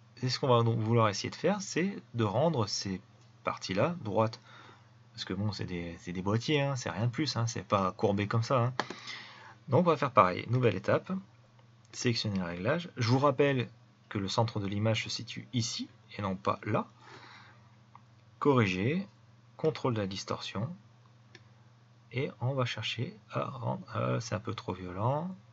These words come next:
Là, on s'en sort pas trop mal. Là, c'est trop. Là, c'est bien.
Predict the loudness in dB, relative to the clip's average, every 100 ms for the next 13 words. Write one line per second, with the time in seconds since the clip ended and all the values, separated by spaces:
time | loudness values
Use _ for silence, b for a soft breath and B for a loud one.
0 | -20 -20 -20 -20 -20 -20 -20 -20 -20 -20
1 | -20 -20 -20 _ -20 -20 -20 _ -8 -2
2 | 4 4 2 -6 -6 -6 -8 -8 -4 -4
3 | -4 -18 -20 -20 -20 -20 -20 -20 -20 -20
4 | -20 -20 -20 -20 -20 -20 -20 -20 -20 -20
5 | -20 -20 -20 -20 -20 -20 -20 -20 -20 -20
6 | -20 -20 2 4 4 0 -2 -2 -6 -14
7 | -20 -20 -20 -20 -20 -20 -20 -20 -20 -20
8 | -20 -20 -20 -20 -20 -20 -10 -8 -6 -8
9 | -2 2 2 0 -20 -20 -18 -6 -4 -4
10 | -8 -8